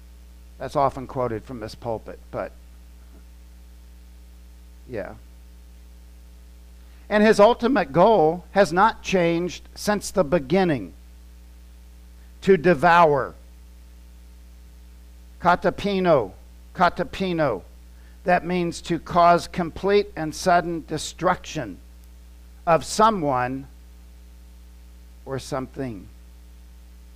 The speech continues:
What does Satan want? He wants you and I to fail, brothers and sisters.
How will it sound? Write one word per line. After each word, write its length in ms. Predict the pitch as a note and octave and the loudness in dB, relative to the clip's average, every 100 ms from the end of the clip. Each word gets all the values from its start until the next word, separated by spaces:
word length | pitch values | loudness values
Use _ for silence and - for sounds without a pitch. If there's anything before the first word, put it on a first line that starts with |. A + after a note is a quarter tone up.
| - - - - - - - - - - - - - - - - - - - - - - - - - - - - - - - - - - | -20 -20 -20 -20 -20 -20 -20 -20 -20 -20 -20 -20 -20 -20 -20 -20 -20 -20 -20 -20 -20 -20 -20 -20 -20 -20 -20 -20 -20 -20 -20 -20 -20 -14
What 160 | D#3 D#3+ | -10 -6
does 160 | D#3+ | -6
Satan 400 | - F3 D#3+ D3+ | 0 0 0 -2
want? 260 | D3 E3 G3 - - - - - - - - - - - - - - - - - - - - | 0 0 -2 -8 -20 -20 -20 -20 -20 -20 -20 -20 -20 -20 -20 -20 -20 -20 -20 -20 -20 -20 -10
He 60 | |
wants 260 | D3 F3+ D#3 | -6 -6 -2
you 120 | D#3 | -2
and 120 | D3 | 0
I 120 | D3+ | 0
to 100 | C3+ | 0
fail, 320 | B2 D3 D#3 B2 | -2 -2 0 -2
brothers 400 | A2+ A2+ A2+ - | -4 -6 -8 -12
and 100 | G#2+ | -14
sisters. 560 | B2 B2 - D3 - | -12 -12 -14 -16 -18